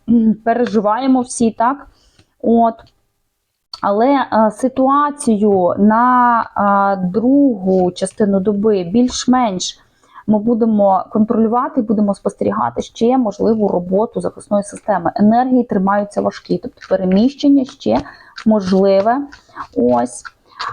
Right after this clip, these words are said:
А, далі, вівторок, давайте, двадцять шосте, так? Вівторок, двадцять шосте. А, вівторок, двадцять шосте березня. Переміщення у повітряному просторі, так, плани є у ворогів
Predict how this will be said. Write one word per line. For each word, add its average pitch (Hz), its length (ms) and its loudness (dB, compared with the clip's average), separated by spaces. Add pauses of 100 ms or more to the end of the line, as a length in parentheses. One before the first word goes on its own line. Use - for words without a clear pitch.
А, 208 360 0
далі, 202 380 -2
вівторок, 190 580 -2
давайте, 170 380 -4
двадцять 202 480 -4
шосте, - 600 -4
так? 226 340 -4
Вівторок, 190 560 -2
двадцять 202 560 -4
шосте. 185 760 -4 (1200)
А, 208 400 2
вівторок, 262 540 -2
двадцять 240 500 -4
шосте - 800 -2
березня. 175 1120 0 (1800)
Переміщення 262 960 2
у 233 60 0
повітряному 254 800 2
просторі, 247 580 -2
так, 190 520 -4
плани 226 500 0
є 196 320 2
у 185 140 -4
ворогів 214 640 2